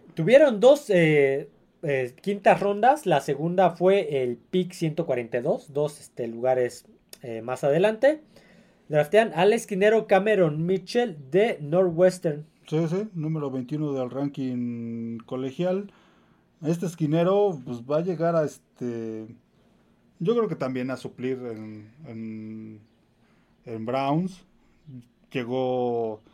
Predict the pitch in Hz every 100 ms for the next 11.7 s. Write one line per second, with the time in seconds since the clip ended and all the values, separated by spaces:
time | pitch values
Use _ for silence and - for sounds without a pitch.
0 | _ _ - 123 123 131 131 131 127 139
1 | 131 131 123 117 110 110 113 139 151 156
2 | 170 185 196 _ _ - 139 143 127 123
3 | 110 110 113 113 113 117 123 113 131 123
4 | 120 117 - - 107 104 - _ _ _
5 | _ - 127 131 113 117 127 147 170 160
6 | - 135 135 127 _ _ 151 156 147 127
7 | 120 - 139 139 - _ _ _ _ _
8 | - 131 120 117 113 _ _ _ _ _
9 | _ _ _ 127 - 127 147 156 156 170
10 | 143 - 117 113 113 113 127 123 131 -
11 | - 160 165 175 185 180